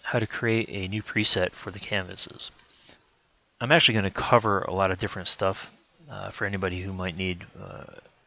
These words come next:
more extensive knowledge of how to import grains and everything. Uh, but just to get right to the point of answering his particular question,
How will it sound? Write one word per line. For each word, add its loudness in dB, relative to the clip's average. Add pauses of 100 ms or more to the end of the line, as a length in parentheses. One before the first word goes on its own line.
(260)
more -2
extensive -6
knowledge 2
of -6 (200)
how 0
to -4
import -4
grains -2
and -8
everything. -12 (580)
Uh, 2
but -2
just 4
to -2
get 4
right 0
to -10
the -8
point -6
of -10
answering -6
his -4
particular -4
question, -2